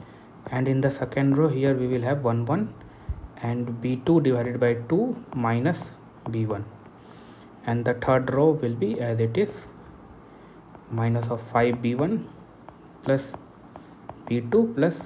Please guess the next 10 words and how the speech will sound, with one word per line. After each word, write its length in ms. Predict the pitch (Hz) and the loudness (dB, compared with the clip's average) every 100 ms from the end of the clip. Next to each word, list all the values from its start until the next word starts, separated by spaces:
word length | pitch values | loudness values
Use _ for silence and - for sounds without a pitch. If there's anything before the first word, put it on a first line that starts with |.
| - - - | -18 -10 -4
B 140 | 113 104 | -4 -4
three, 180 | - - - - - - 123 | -10 -14 -16 -20 -20 -8 -2
right? 280 | 165 - - - - - - - - | -2 -4 -14 -20 -20 -20 -20 -20 -6
Now 440 | 120 131 151 165 - - | 0 4 6 4 0 2
what 240 | 143 143 | 2 6
we 100 | 151 | 4
can 240 | 147 147 147 | 6 6 6
do, 120 | 185 | 4
we 200 | 175 139 | 4 2
can 460 | 139 135 135 127 | 2 2 2 0